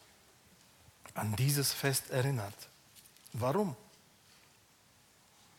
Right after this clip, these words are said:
Haben sie sich eventuell nicht mehr frei gefühlt?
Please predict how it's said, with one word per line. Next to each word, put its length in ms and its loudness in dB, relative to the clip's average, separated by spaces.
Haben 280 4
sie 140 4
sich 400 0
eventuell 500 0
nicht 240 -2
mehr 140 -4
frei 260 2
gefühlt? 640 -4